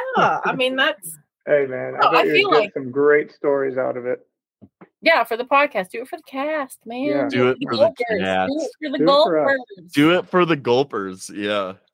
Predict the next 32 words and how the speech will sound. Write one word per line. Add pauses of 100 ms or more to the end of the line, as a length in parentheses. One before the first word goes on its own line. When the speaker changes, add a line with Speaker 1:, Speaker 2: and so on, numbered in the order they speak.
(120)
Speaker 3:
The
Speaker 2:
Yeah,
Speaker 3:
gulpers.
Speaker 2:
<laughs>
for
the
gulpers.
Speaker 1:
I
feel
like
one
of
the
kinks
would
Speaker 2:
That's
Speaker 1:
definitely
Speaker 2:
probably
Speaker 1:
have
to (120)
be,
involve
shit,
like
shitting
on
somebody
or (100)
being
shit
Speaker 2:
<laughs>
Speaker 1:
on.